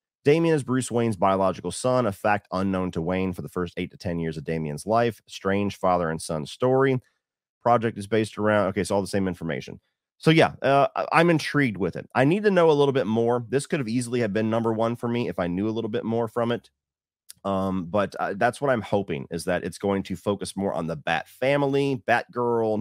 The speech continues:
Nightwing, uh, and you're also going to have the fantastical villains. You know, Batman has so many characters and so, so, such a huge, vast universe of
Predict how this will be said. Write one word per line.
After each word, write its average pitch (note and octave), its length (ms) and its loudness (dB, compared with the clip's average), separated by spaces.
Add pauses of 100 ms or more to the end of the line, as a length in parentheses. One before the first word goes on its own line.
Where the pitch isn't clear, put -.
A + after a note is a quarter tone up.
(120)
Nightwing, A#2 760 0 (420)
uh, G#2 240 2
and A2 100 0
you're G#2 220 0
also A2+ 220 -2
going G#2 280 2
to G2+ 80 -4
have F#2+ 480 2 (320)
the G#2 140 0
fantastical F#2 1040 -2
villains. C#2 580 -4 (260)
You F#2+ 120 -2
know, F2+ 100 0
Batman C#3+ 520 4
has A2 180 0
so G#2+ 260 0
many G#2+ 260 0
characters G2 840 -2
and F2+ 200 -4
so, G2+ 360 -2
so, A2+ 100 -4
such - 240 -8
a F2+ 100 -6 (400)
huge, A2+ 420 -2 (120)
vast F#2 420 -2
universe F2+ 540 -4
of D#2 300 -12